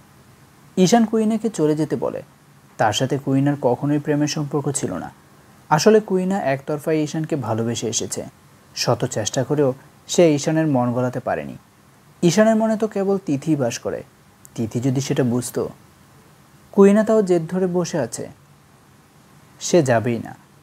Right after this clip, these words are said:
সে মানতে নারাজ তিথি যে ঈশানেরই বউ। সে বিশ্বাসই করছে না, উল্টে জেদ বাড়াচ্ছে। তিথি এইটুকু বুঝতে পারল যে কুইনা ন্যাকা কান্না করে তার কোনো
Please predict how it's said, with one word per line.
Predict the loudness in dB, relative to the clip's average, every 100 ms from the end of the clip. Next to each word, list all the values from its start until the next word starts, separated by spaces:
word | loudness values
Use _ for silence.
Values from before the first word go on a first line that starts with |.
| _ _
সে | 0 4
মানতে | 4 2 0 0
নারাজ | 0 0 -2 -6 _ _ _ 0
তিথি | 2 4 4
যে | 4
ঈশানেরই | 4 -2 0 0 0
বউ। | -2 -4 -6 _ _ _ _ -10
সে | 4 4
বিশ্বাসই | 6 2 2 0 -2
করছে | -4 -4
না, | -4 -2
উল্টে | -2 -2 -2
জেদ | 0 -2 0
বাড়াচ্ছে। | -2 -2 -4 -10 -12 -20 _ _ _ _ _ _ 2
তিথি | 4 4
এইটুকু | 4 4 2 -2
বুঝতে | -2 -2 -2
পারল | 0 4 4 2 -4 _ -4
যে | 0
কুইনা | 0 0 2 4 4
ন্যাকা | 2 0 -2
কান্না | -2 -2 0
করে | 0 -2
তার | -2 -4
কোনো | -2 -2